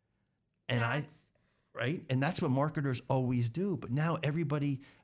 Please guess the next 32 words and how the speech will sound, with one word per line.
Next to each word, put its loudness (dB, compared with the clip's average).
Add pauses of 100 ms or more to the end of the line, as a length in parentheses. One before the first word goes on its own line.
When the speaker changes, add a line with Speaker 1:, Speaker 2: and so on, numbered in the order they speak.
(120)
Speaker 1:
the 0
entire -2
audience 0
is -2
having 0
a 0
shared -2
experience, -4 (1120)
right? -2
Irrespective -2
of -2
how 0
old -2
you -2
are, -10
if -6
you're -4
old -2
enough 0
to -2
know 2
what's -2
going 0
on 4
in 4
the 0
community, 0
this -2
is 0
a 0
shared -2
experience. -4